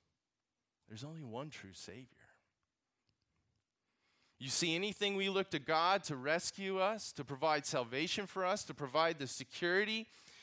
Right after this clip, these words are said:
that we're looking for, it will ultimately fail us. It will ultimately bring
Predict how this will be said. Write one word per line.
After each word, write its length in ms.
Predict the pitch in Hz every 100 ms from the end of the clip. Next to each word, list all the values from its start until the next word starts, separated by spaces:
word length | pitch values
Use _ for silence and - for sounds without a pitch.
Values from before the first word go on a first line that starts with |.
| -
that 160 | 160 165
we're 100 | 156
looking 420 | 147 175 208 208
for, 560 | 185 208 196 196 202 185 _ _ _ _ _ _ _ _ _ _ _ _ _ _
it 140 | 139 135
will 160 | 127 127
ultimately 600 | 135 - 165 151 135 143
fail 460 | - 110 95 90 104
us. 320 | 110 - - _
It 100 | 120
will 200 | 123 123 -
ultimately 640 | 131 135 160 135 117 131
bring 280 | 120 120 110